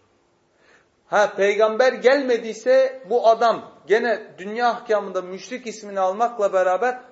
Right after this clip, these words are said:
ahirette fetret ehlinden olabilir. Allah ona bir peygamber gönderir. O peygambere itaat ederse, ateşe girerse cennete girer, girmezse cehenneme girer. Allah onları da kıyamet günü imtihan eder. Bu fetret ehlinin ahkamıdır.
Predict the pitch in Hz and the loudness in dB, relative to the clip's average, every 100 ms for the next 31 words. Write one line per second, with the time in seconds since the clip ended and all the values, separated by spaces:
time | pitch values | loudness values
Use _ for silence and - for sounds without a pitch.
0 | _ - 180 185 202 196 196 226 220 190 | _ 2 2 2 -2 -4 -4 -4 -4 -4
1 | 185 208 214 190 175 180 170 165 170 175 | -4 -6 -4 -6 -6 -8 -6 -4 -2 -2
2 | 185 220 240 - _ _ - 196 226 208 | -2 -8 -10 -20 _ _ 0 2 2 0
3 | 202 190 220 196 190 185 185 208 214 226 | -2 -4 -6 -4 -2 -2 2 2 2 -4
4 | 220 233 247 - - - 214 247 240 220 | -2 -2 -2 -8 -20 0 6 6 6 2
5 | 208 196 185 185 190 185 214 214 202 214 | 2 -4 -4 -6 -8 2 4 4 0 0
6 | 214 - 254 254 - _ - 175 202 208 | 0 0 -4 -4 -18 _ 0 0 0 -6
7 | 214 185 208 240 - 262 262 - - 139 | -8 0 2 2 0 -2 -2 -16 -12 -2
8 | 185 202 208 226 190 220 233 196 208 208 | -2 -2 -4 -4 -2 -2 -2 -6 -6 -4
9 | 202 233 208 185 170 156 143 123 113 101 | -4 -6 -4 -4 -4 -6 -8 -8 -10 -14
10 | 98 _ _ - 170 208 190 180 180 190 | -16 _ _ 2 4 4 0 -4 -4 -4
11 | 220 190 175 175 175 165 139 127 123 117 | -4 -2 -2 -4 -10 -14 -14 -14 -12 -14
12 | 107 101 147 214 214 214 233 233 214 190 | -12 -14 -8 -6 -4 -2 -2 -4 -6 -6
13 | 233 220 170 - 160 143 107 95 | -6 -4 -6 -6 -6 -6 -14 -18